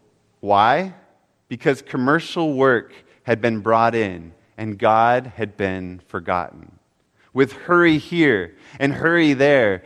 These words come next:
and hurry somewhere else, there was no time to think of heaven. Friends, nothing matters like eternity. Nothing matters like making this house a house of prayer, like allowing your heart to be the place where Jesus sits as king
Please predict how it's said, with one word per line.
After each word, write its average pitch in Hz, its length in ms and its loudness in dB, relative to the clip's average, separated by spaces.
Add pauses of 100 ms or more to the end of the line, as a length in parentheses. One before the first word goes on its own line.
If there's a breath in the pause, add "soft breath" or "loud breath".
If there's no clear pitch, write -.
(160 loud breath)
and 127 140 -2
hurry 160 320 4
somewhere 147 400 2
else, 156 360 2
there 127 160 2
was 127 160 2
no 143 260 4
time 175 600 0
to 135 140 -6
think 123 600 -6 (280 soft breath)
of 104 140 -6
heaven. 85 400 -6 (1080)
Friends, 120 300 -2
nothing 120 400 -6
matters 110 420 -2
like 95 220 -2
eternity. 92 640 -14 (420 soft breath)
Nothing 160 480 0
matters 151 720 -2
like 123 240 0
making 123 640 -6 (280 soft breath)
this 113 200 -4
house 107 720 -6
a 104 60 -12
house 101 400 -2
of 95 160 -14
prayer, 90 400 -4 (400 soft breath)
like 127 280 0
allowing 135 460 2
your 123 160 2
heart 123 560 0
to - 100 -12
be 127 140 -2
the 120 80 2
place 131 380 0
where 117 120 2
Jesus 131 440 2
sits - 340 -2
as 110 180 -6
king 143 460 -4